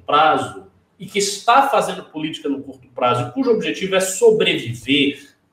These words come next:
Bolsonaro quer, ele quer duas coisas, ele quer sobreviver no poder e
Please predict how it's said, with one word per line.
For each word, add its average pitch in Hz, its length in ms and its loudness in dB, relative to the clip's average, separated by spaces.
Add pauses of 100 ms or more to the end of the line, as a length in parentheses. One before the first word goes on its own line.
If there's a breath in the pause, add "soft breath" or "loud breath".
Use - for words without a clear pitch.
(120)
Bolsonaro 220 520 4
quer, - 300 -2
ele 156 100 -4
quer 208 180 0
duas 131 200 -2
coisas, 127 160 -6
ele 131 120 -8
quer 135 120 -4
sobreviver 117 920 -4 (520)
no 139 160 0
poder 113 680 -4 (380)
e 190 580 4